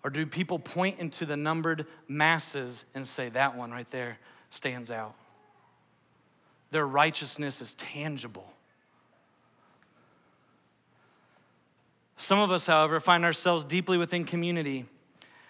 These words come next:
but we operate in ways with, which bring division instead of unity. We operate in ways that bring division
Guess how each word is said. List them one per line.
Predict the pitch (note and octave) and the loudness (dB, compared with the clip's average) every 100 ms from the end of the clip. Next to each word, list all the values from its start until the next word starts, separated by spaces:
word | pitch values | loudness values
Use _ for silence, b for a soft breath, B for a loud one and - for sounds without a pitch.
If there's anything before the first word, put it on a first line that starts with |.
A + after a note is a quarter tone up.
| B | B
but | D3+ | 0
we | D#3 | 8
operate | D#3+ F3+ F#3 F3 | 12 10 10 4
in | E3 | 4
ways | E3 E3 D3+ | 4 4 2
with, | D3+ - C3+ b b b b b | -4 -6 -18 b b b b b
which | D3+ - | -6 -2
bring | D#3+ E3+ | 2 2
division | D3+ C#3 D#3 G3+ D3+ C3 A#2+ A2 - _ | 2 0 4 4 2 -4 -6 -12 -20 _
instead | C3+ C3 D#3+ C#3+ | -10 -4 0 0
of | C3 | 0
unity. | D#3 D3 A#2+ A2 - _ _ _ _ _ _ _ _ _ _ _ _ _ _ b b b b b b b | -2 -2 -4 -10 -16 _ _ _ _ _ _ _ _ _ _ _ _ _ _ b b b b b b b
We | E3+ | 10
operate | F3+ E3+ F3+ F3+ - | 10 10 8 8 4
in | D#3+ | 2
ways | E3 F3 D3+ | 6 4 4
that | |
bring | D3 E3 D#3 | 0 0 0
division | C3+ D#3+ D3+ E3+ E3 | 0 0 2 0 -2